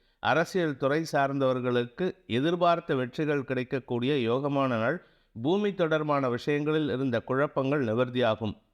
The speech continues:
பரணி நட்சத்திரத்தில் பிறந்தவர்களுக்கு சுகங்கள் அதிகரிக்கின்ற சந்தோஷகரமான நாள். கலைத்துறை நண்பர்கள் வெற்றியை காண்பார்கள். கலைத்துறையில் இருப்பவர்களுக்கு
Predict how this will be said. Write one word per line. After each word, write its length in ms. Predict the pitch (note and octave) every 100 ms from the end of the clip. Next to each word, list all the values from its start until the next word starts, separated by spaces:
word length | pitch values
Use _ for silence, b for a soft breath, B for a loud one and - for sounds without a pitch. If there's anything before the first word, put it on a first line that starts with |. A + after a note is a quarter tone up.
| _ _ _ _ -
பரணி 360 | A#2 D3 F3+ G3
நட்சத்திரத்தில் 680 | F3 E3 F3 E3 D#3+ D#3 C#3+
பிறந்தவர்களுக்கு 840 | C#3 D3 D3+ C#3+ C#3 C3+ C3 - F3 -
சுகங்கள் 680 | - - D#3+ F3+ F#3 F3+ D#3+ C#3
அதிகரிக்கின்ற 720 | D3 D3 C#3 C#3 C#3 C#3 D#3 -
சந்தோஷகரமான 800 | B2 D3 C#3+ D3 C#3+ C#3 C3 B2
நாள். 220 | A2+ A2 - -
கலைத்துறை 480 | C#3 D3+ - D3 C3
நண்பர்கள் 520 | A#2+ C3+ C3+ D#3 C3
வெற்றியை 460 | A2 - D3 C3+ B2
காண்பார்கள். 580 | B2 A2+ A#2+ A#2 B2+ D3+
கலைத்துறையில் 720 | - A#2 C#3+ - D3 C#3 B2 A#2
இருப்பவர்களுக்கு 720 | B2 C3+ B2+ B2+ A#2 -